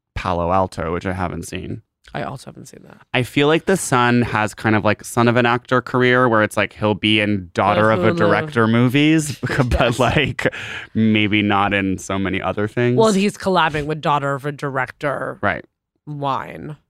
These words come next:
Speaker 2: 'cause Gia Coppola makes wine.
Speaker 1: Oh, wait, they're also making a wine?
Speaker 2: I feel like Gia Coppola sent friend of the pod, Sam, like, a natural wine once.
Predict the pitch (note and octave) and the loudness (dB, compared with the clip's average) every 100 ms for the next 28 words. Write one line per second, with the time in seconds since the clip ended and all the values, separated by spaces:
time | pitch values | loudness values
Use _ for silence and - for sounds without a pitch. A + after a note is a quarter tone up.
0 | _ _ F3 - D3+ C3 C3+ A#2 A2+ B2 | _ _ -8 -4 -6 -4 -10 -10 -14 -14
1 | A#2+ _ C#2 A1+ - C#3+ _ A#2 A#2 A2 | -16 _ -20 -18 -20 -20 _ 2 4 4
2 | G#2+ F#2 F#2 - A2 G#2+ - G2 E2+ E2+ | 0 0 -2 0 2 2 2 0 0 -4
3 | F2+ B2+ D#3+ F3 - F#3 G#3+ A3+ - D#3+ | -2 -2 -2 -6 -12 -6 -4 -4 -6 -10
4 | D#3+ F3 - F3 D#3 D#3+ D3+ D3 - C#3+ | -6 -6 -6 -10 -8 -6 -6 -6 -6 -6
5 | C3+ - _ _ C#3+ C#3+ C3+ - C3 C3+ | -6 -10 _ _ -8 -6 -8 -8 -10 -10
6 | - C#3+ C3+ B2 B2 B2 C3+ - - - | -10 -6 -4 -6 -10 -12 -14 -14 -16 -16
7 | - B2 A#2+ C#3 C3+ B2 A#2 D#2+ - A#1+ | -10 -10 -10 -10 -10 -8 -10 -14 -16 -18
8 | - - - | -18 -20 -20